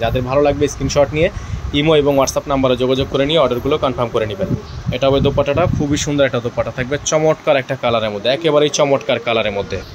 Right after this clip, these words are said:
তো যাদের ভালো লাগবে screenshot নিয়ে ইমো এবং WhatsApp নাম্বারটা এখানে দেওয়া আছে, এই নাম্বারে যোগাযোগ করে নিয়ে অর্ডারগুলো confirm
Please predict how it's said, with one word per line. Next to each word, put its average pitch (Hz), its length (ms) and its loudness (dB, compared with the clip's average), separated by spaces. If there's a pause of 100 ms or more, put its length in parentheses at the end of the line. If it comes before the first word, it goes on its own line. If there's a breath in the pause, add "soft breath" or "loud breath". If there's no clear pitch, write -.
(220)
তো 131 120 -6
যাদের 131 280 2
ভালো 139 200 2
লাগবে 151 280 2
screenshot 151 420 0
নিয়ে 165 120 2 (100)
ইমো 151 220 2
এবং 143 160 2
WhatsApp 131 300 -2
নাম্বারটা 139 280 0
এখানে 143 220 0
দেওয়া 143 180 6
আছে, 185 100 -2 (100)
এই 143 120 2
নাম্বারে 131 300 4
যোগাযোগ 135 300 4
করে 143 160 2
নিয়ে 156 140 4
অর্ডারগুলো 120 320 2 (100)
confirm 123 260 0